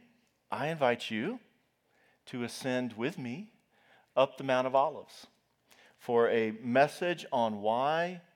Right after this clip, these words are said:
and how we are called to kingdom readiness. Kingdom readiness. And I'm gonna say before we get started with our first point, there's a lot going on in this passage, but it really comes together.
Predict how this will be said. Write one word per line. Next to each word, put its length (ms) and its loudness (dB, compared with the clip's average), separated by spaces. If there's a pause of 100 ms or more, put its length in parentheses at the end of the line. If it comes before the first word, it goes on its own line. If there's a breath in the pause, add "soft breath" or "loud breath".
and 140 -10
how 720 2
we 140 -6
are 100 -4
called 580 0 (120)
to 100 -20
kingdom 580 -6 (440 soft breath)
readiness. 720 -8 (1000 soft breath)
Kingdom 400 -8
readiness. 640 -8 (400 loud breath)
And 100 0
I'm 120 0
gonna 180 -2
say 340 2
before 380 -4
we 100 -8
get 160 -8
started 300 0
with 100 -2
our 80 2
first 340 -6
point, 380 -2 (720 loud breath)
there's 160 -4
a 60 2
lot 360 -6
going 220 -6
on 240 -4
in 100 -6
this 160 -8
passage, 540 -4
but 140 0
it 100 -4
really 280 -4
comes 340 -6
together. 580 -4